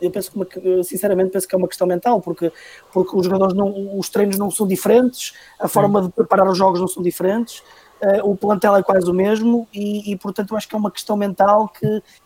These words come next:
Speaker 1: que o Zidane terá que resolver, porque, porque, porque realmente, eh, apesar de, de, do Campeonato Espanhol ainda estar muito, ainda não está, eh, eh,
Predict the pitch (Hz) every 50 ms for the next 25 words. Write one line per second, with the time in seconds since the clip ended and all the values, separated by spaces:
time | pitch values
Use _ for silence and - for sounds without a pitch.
0 | _ _ _ - - 202 190 180 202 185 202 190 180 190 190 180 - - - 180
1 | 170 165 175 190 190 - 190 190 185 - - 165 160 160 156 - 175 170 160 -
2 | 170 170 165 165 160 160 160 160 160 160 156 156 160 156 - _ _ - 165 -
3 | - 175 170 - - 185 175 170 170 170 170 170 - 180 175 175 175 175 175 170
4 | 170 165 165 165 156 160 160 - 160 160 180 175 170 160 165 180 175 165 - -
5 | - - - - _ - 165 160 170 180 185 170 165 165 175 175 - 185 175 180
6 | 180 175 160 - - - 175 170 175 170 165 165 165 165 156 - - 175 165 170
7 | 165 165 170 175 180 185 185 180 170 _ - 175 175 165 165 165 165 165 160 156
8 | 156 156 156 165 165 - _ - _ _ _ - - - - 180 185 185 180 180
9 | 185 185 180 - - 202 185 180 175 170 160 - - _ _ _ _ _ _ _
10 | - - 170 170 170 170 170 170 170 170 175 180 170 170 175 175 175 165 - 170
11 | -